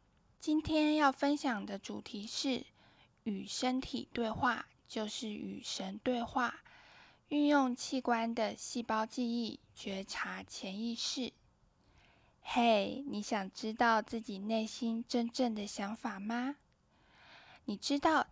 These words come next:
自己的细胞是有记忆的吗？你知道可以透过觉察身体器官的细胞记忆，进一步了解自己的潜意识的真实想法吗？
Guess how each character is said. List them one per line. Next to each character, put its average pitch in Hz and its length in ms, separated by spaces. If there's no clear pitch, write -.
自 220 200
己 196 180
的 - 220
细 - 320
胞 247 400
是 - 240
有 208 160
记 233 420
忆 226 60
的 202 160
吗？ 240 340
你 175 120
知 233 280
道 240 320
可 - 140
以 302 120
透 302 240
过 277 240
觉 226 280
察 214 360
身 240 280
体 233 280
器 - 240
官 214 320
的 202 220
细 - 240
胞 214 240
记 247 280
忆， 247 220
进 226 280
一 196 40
步 220 300
了 190 260
解 202 360
自 226 160
己 190 180
的 185 160
潜 202 320
意 233 100
识 240 280
的 185 260
真 262 260
实 214 240
想 214 300
法 220 220
吗？ 220 160